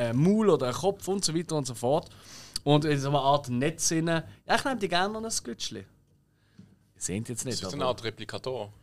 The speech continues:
Speaker 2: Ja.
Speaker 1: da, äh, oh, das Bike läuft gerade davon und holt das Bierli. Das ist unsere Neverending Story. Aha. Jo, ähm,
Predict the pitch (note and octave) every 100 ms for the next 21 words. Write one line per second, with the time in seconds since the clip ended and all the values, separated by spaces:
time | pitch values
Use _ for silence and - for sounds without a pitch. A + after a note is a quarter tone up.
0 | _ F#2 A2+ G#2 G2 F#2+ D#2+ F2 D#2 -
1 | F2 A#2 G2 F#2+ F2+ D#2+ - G2 G#2+ F#2
2 | E2+ - F#2+ G#2 A#2+ F#2 F2+ - - -
3 | - - - - C#3 - - - _ -
4 | _ - B2+ D#3 D3+ F3 F3 F#3+ D#3 D#3+
5 | D#3 D3 D3+ D3+ C#3 C#3 C3+ G#2 G2+ F#2
6 | _ _ _ C4+ C#4 C4+ C4 B3+ C#4 C4
7 | - - C#3 A#2+ - D#3 A3 B2+ B2 -
8 | - D#3+ D#3+ D#3+